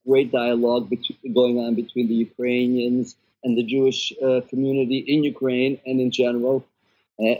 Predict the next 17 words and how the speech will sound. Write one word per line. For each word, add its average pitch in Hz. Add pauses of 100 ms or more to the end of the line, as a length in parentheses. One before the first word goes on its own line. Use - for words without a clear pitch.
and, 127 (100)
and, 135
and 139
the 131
Poles 139 (100)
are, 120
are, 117 (960)
from 123
the 123
time 131
of 113
independence, 127
have 113
been 113
our 107
biggest 110
supporters. 110